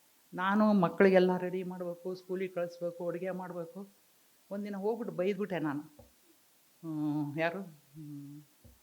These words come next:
ಸಿಂಹ, ಇನ್ಯಾರ್ಯಾರು ಇದ್ರು. ಹ್ಮ್? ಹ್ಮ್, ಹ್ಮ್, ಇವ್ರು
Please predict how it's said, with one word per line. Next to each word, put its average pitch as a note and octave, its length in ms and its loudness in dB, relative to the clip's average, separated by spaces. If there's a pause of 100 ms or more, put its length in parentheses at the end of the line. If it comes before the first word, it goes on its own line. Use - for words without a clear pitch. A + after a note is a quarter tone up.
(500)
ಸಿಂಹ, F#3+ 300 -2 (1900)
ಇನ್ಯಾರ್ಯಾರು F3+ 600 -8
ಇದ್ರು. E3+ 260 -10 (1500)
ಹ್ಮ್? G#3+ 180 2 (1200)
ಹ್ಮ್, F3+ 220 -2
ಹ್ಮ್, - 600 -6
ಇವ್ರು F3 420 -2